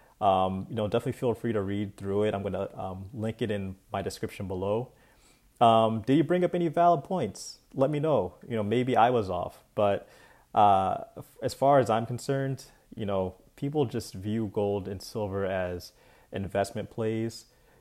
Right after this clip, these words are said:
which you can do. You can use it as that, but, you know, you gotta be, you gotta be careful. Um, you know, but that's just what I saw here. Let me know what you guys think in the comment section below.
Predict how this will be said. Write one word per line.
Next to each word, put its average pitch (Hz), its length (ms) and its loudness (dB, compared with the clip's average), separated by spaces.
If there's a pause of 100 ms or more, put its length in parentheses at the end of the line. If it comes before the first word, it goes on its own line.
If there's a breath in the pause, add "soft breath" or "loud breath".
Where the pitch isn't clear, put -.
(120)
which 113 300 -4
you 107 80 -4
can 107 380 -4
do. 113 460 -2
You 117 100 -8
can 120 220 -4
use 104 280 -4
it 123 140 -4
as 117 300 -2
that, 135 340 -6
but, 95 300 -6 (400)
you 110 120 -6
know, 92 140 -6
you 95 120 -6
gotta 117 260 2
be, 95 380 -6 (200)
you 107 100 -10
gotta 120 220 4
be 110 80 -4
careful. 139 480 -6 (680 soft breath)
Um, 95 540 0 (1040)
you 120 100 -4
know, 95 320 -2 (160)
but 104 360 0 (580)
that's 120 180 4
just 123 160 -4
what 113 100 2
I 110 140 6
saw 101 360 0
here. 110 560 -4 (460 soft breath)
Let 117 180 2
me 135 100 -2
know 123 100 0
what 107 120 2
you 104 140 -4
guys 104 300 0
think 107 360 -8
in 98 100 -8
the 98 40 -6
comment 101 320 -4
section 101 300 -8
below. 104 480 -2